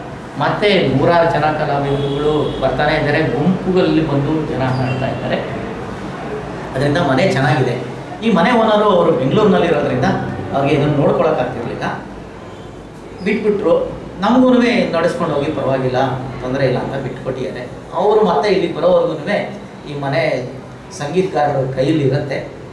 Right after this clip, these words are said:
ನಮ್ಮ ಕೈಯಲ್ಲಿರುತ್ತೆ. ನಾವು ಬಂದು ಒಂದಿಷ್ಟು ಶುಭ್ರ ಮಾಡಿ ಕಾರ್ಯಕ್ರಮ ನಡೆಸೋದಕ್ಕೆ ಅನುಕೂಲ ಮಾಡಿಕೊಡ್ತೀವಿ.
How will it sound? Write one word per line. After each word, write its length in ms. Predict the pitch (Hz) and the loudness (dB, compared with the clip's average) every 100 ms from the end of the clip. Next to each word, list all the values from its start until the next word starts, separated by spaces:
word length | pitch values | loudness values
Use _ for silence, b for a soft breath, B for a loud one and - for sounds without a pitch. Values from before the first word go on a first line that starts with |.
| - | -10
ನಮ್ಮ 160 | 160 175 | -8 -6
ಕೈಯಲ್ಲಿರುತ್ತೆ. 440 | 180 165 156 143 | -2 -2 -2 -2
ನಾವು 280 | 156 151 147 | -2 -2 -2
ಬಂದು 140 | 135 143 | -4 -4
ಒಂದಿಷ್ಟು 420 | 131 127 - 123 - - - - - | -2 -2 -4 -6 -6 -8 -10 -8 -8
ಶುಭ್ರ 240 | 139 165 | -2 0
ಮಾಡಿ 360 | 160 131 139 147 127 - - - - - - 165 | 2 0 0 -2 -4 -8 -12 -14 -14 -14 -6 -2
ಕಾರ್ಯಕ್ರಮ 460 | 175 170 170 156 | 0 2 2 2
ನಡೆಸೋದಕ್ಕೆ 400 | 143 139 127 135 | 0 0 0 0
ಅನುಕೂಲ 320 | 143 135 180 | 0 2 4
ಮಾಡಿಕೊಡ್ತೀವಿ. 680 | 160 127 131 - 117 - | 4 2 -2 -2 -2 -2